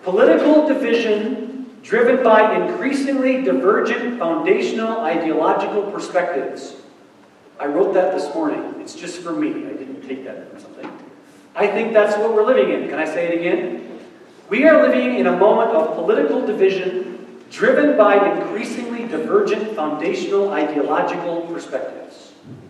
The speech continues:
Everybody got that? One of those perspectives, I believe there's four main areas. The first one is freedom.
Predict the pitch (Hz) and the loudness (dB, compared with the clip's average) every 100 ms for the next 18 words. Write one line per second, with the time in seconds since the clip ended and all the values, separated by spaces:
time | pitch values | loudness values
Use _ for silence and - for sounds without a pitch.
0 | - - - - - - _ _ _ _ | -20 -20 -20 -20 -20 -20 _ _ _ _
1 | _ 110 104 110 123 123 - - - - | _ -20 -18 -12 -10 -8 -8 -10 -12 -18
2 | - - - - - - _ _ - 104 | -20 -20 -20 -20 -20 -20 _ _ -20 -20
3 | 95 - - _ _ - 156 277 240 240 | -20 -20 -20 _ _ -4 0 2 2 2
4 | - 202 - 165 196 208 208 226 311 240 | 2 0 0 0 0 2 2 2 2 2
5 | - - 269 226 - - - 311 - - | 0 -2 2 4 4 0 0 0 -2 -4
6 | - - - - - - - - - 392 | -8 -12 -16 -20 -20 -20 -14 -10 2 4
7 | 392 - 170 - - - - - - - | 4 2 2 2 -2 -6 -8 -12 -16 -8
8 | 185 180 180 - 330 302 190 - - - | -4 -2 -2 0 4 6 6 4 0 -4
9 | - | -8